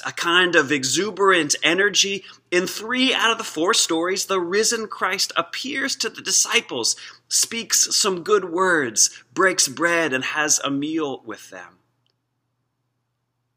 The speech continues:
But Mark's resurrection day is much more mysterious. On that morning, Mark says,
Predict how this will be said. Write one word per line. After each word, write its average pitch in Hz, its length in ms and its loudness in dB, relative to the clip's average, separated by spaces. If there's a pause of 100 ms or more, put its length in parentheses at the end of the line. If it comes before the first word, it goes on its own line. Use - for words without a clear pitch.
(540)
But - 100 -14
Mark's 233 320 -8
resurrection 139 720 -6
day 113 400 -12
is 110 180 -6
much - 560 -6 (640)
more 98 160 -8
mysterious. 90 960 -4 (2000)
On 151 100 0
that 170 200 2
morning, 135 540 2 (600)
Mark 127 280 2
says, 92 680 -4